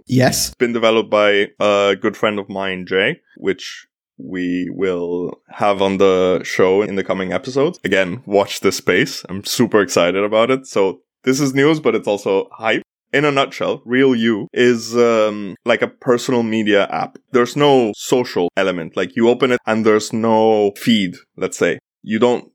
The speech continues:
Speaker 2: get to see what your friends are doing unless they create a moment and add you to them. So let's say right now, me and you are recording this podcast and I would create a moment for it and I would write "recording podcast with Des,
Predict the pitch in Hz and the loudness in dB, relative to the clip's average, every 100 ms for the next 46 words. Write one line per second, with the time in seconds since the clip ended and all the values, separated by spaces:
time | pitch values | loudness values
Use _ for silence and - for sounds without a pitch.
0 | - 117 - - 110 117 101 92 - 92 | -4 -4 -4 -8 -2 0 2 2 0 0
1 | 104 92 90 92 92 87 90 - 123 113 | 0 -2 -4 -6 -4 -4 -6 -2 0 2
2 | 139 151 - 123 107 - 113 104 107 101 | 2 0 -2 -2 -2 2 2 2 -2 -2
3 | 104 117 120 - 101 - 95 101 85 101 | -2 -2 -6 -10 -10 -6 -4 -4 -2 -6
4 | 90 101 90 - - - 107 101 104 - | -4 -6 -6 -8 -12 -2 2 2 0 0
5 | 107 98 98 101 _ 107 113 110 113 101 | 2 4 2 -4 _ -2 0 2 2 2
6 | 92 90 113 107 107 107 104 98 95 92 | 0 -2 -2 -2 -2 0 2 2 2 0
7 | - _ - 113 - 110 107 101 98 117 | -4 _ -6 -4 0 0 0 -2 -2 0
8 | 113 - 143 165 - _ 104 101 101 98 | 0 2 0 -2 -8 _ -2 0 0 0
9 | 110 98 98 98 104 120 135 - 156 170 | 0 0 -2 -2 -2 -2 -2 -2 0 0
10 | - - 104 98 101 98 95 - _ - | -4 -6 -2 0 2 2 2 -2 _ -14
11 | 104 113 104 98 107 98 - 98 - 101 | -2 2 2 0 -2 -2 -2 -4 -2 -4
12 | - 104 127 | 0 0 0